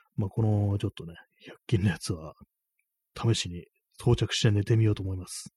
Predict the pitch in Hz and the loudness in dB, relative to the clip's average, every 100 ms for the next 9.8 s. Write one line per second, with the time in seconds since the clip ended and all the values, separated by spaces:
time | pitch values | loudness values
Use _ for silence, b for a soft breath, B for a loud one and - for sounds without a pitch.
0 | _ - _ _ _ _ _ _ _ B | _ -20 _ _ _ _ _ _ _ B
1 | B B - 104 95 135 123 110 117 107 | B B -4 -2 4 6 8 8 8 8
2 | 123 131 127 101 107 - 101 - 92 - | 10 10 10 6 0 0 -6 -8 -18 -14
3 | - 107 113 95 87 92 90 - 95 92 | -4 0 0 0 -6 -8 -10 -6 -4 -4
4 | 92 - 101 92 - - 90 98 98 - | -8 -4 -4 -4 -10 -16 -12 -10 -8 -4
5 | 117 147 139 143 101 101 107 98 92 87 | 0 6 8 8 6 2 0 -2 -4 -8
6 | 87 - B B B B B B - 107 | -14 -20 B B B B B B -2 0
7 | 98 101 98 90 82 76 _ _ _ _ | 2 0 0 -2 -6 -10 _ _ _ _
8 | _ _ _ _ _ _ _ - 82 - | _ _ _ _ _ _ _ -6 -6 -8
9 | 104 92 90 82 - 101 156 | -8 -8 -10 -14 -16 -16 -16